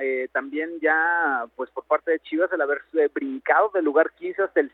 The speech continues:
siete en la clasificación general, y con la posibilidad de que si mañana llegan a vencer a los Tigres, ocuparían el quinto sitio. O sea, se pondrían a dos partidos de que termine el torneo, cerca de la zona de clasificación directa y, y con esa opción todavía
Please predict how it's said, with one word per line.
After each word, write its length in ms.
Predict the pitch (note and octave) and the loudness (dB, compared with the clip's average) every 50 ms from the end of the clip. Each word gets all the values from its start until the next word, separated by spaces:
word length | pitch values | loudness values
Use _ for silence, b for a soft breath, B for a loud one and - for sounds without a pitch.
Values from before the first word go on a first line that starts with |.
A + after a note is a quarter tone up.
| _ | _
siete 280 | - D#3+ F3+ G3+ - F#3+ | 4 6 6 6 4 0
en 80 | F3+ | 0
la 120 | D#3+ D#3 - | 0 -2 -2
clasificación 760 | - C#3+ C3+ - _ _ - B2+ - C3 C3 - D3+ D#3+ D#3+ | 0 -2 -4 -4 _ _ -16 -6 -2 -2 -2 0 -2 -6 -6
general, 440 | - F3+ E3+ D#3 C#3 D3 D3+ F#3 A3 - _ _ _ _ _ _ - | -4 -4 0 2 6 6 6 6 4 0 _ _ _ _ _ _ -4
y 100 | F#3 F#3 | -4 0
con 180 | - - F#3+ | 4 4 6
la 100 | F#3 F#3 | 6 4
posibilidad 640 | - - F#3 F3+ - F#3 F3+ F3+ F3+ F#3 E3 F3+ G3 F#3+ | 2 2 0 -2 -2 -6 -8 -6 -2 4 6 6 6 6
de 120 | - - | 2 -2
que 140 | - - G3 | -2 -2 -6
si 120 | - - | -4 -2
mañana 380 | E3+ D#3+ D#3+ D#3+ E3+ F#3 G3+ G3+ | -2 -2 0 0 0 2 2 4
llegan 280 | F#3+ F#3+ G3 G3 F#3 | 4 4 2 2 2
a 60 | F3+ E3+ | 0 0
vencer 260 | D#3 D#3 - - E3+ | -2 -2 0 2 4
a 80 | F3 | 4
los 200 | F3+ E3 D#3 - _ | 6 4 2 -2 _
Tigres, 380 | - F3+ F#3+ F#3 G#3+ A#3 B3 - _ _ _ _ _ _ | -2 -2 0 2 2 2 2 0 _ _ _ _ _ _
ocuparían 500 | - C#3+ - E4 - - D#3+ E3+ F3 G3 | 2 2 4 4 4 4 6 4 4 2
el 120 | G#3+ G#3 - | 2 -2 -4
quinto 300 | - - A#3 A3+ - G#3+ | -8 -14 -6 -2 -2 -2
sitio. 340 | - - B3+ C4 - G#3 D3 | -2 -2 -10 -6 -2 -2 -2
O 180 | B2+ _ _ - | -2 _ _ -2
sea, 140 | - E3 - | -2 0 2
se 100 | E3+ E3 | 2 2
pondrían 540 | - E3 D#3+ D3+ E3 F#3 A3 A#3 A#3+ A3+ | 4 4 2 2 2 2 2 2 2 2
a 80 | G#3 F3+ | 2 0
dos 200 | E3+ G#3 A3+ A3+ - | 2 2 0 0 2
partidos 640 | - A3+ G#3+ - - G#3+ A3+ A3+ G#3 A3+ G#3+ F#3+ D#3+ | 2 2 2 0 -4 -10 -8 -2 0 0 0 0 0
de 100 | F3 E3+ | -2 -2
que 120 | - E3+ | -2 -2
termine 320 | - - D#3 D#3+ F#3 G3+ G#3 | -4 -4 -4 -4 -4 -6 -6
el 80 | G#3 | -4
torneo, 560 | - - F3+ E3+ F3+ G3+ G#3+ A#3 B3+ C4 C4 _ _ _ _ _ _ _ | -2 0 0 0 0 0 0 0 0 0 -4 _ _ _ _ _ _ _
cerca 340 | - G3 G3+ G#3 G#3 - F#3+ | 2 4 4 4 2 0 0
de 100 | F3 E3 | 0 0
la 100 | D3+ D3+ | -2 -2
zona 260 | - - F#3 F#3+ F#3+ | -4 -4 -4 -2 -2
de 100 | F3+ E3+ | -2 -2
clasificación 720 | - - - - _ _ - D3+ - D3+ - - F3+ F3+ F3+ | -2 -2 -6 -6 _ _ -10 -4 -4 -4 -2 -2 -4 -4 -2
directa 640 | F3 F3 E3 F#3+ G#3 G3+ _ _ - A#3+ A#3+ A#3+ G#4+ | -2 0 2 2 2 2 _ _ 2 4 4 2 0
y, 280 | G4+ E3 D#3 - - D#4 | -2 -4 -4 -6 -6 -8
y 60 | D#4+ | -6
con 220 | - - D#3+ D3+ D#3+ | -2 2 2 2 2
esa 260 | E3+ - - F#3+ F3+ | 2 2 4 4 6
opción 340 | E3+ D#3+ - - E3+ E3+ E3+ - | 4 4 0 -2 -4 -4 -2 -2
todavía 380 | F3+ D#3+ D3 D3+ E3+ F#3+ F#3+ | -2 0 0 0 0 0 0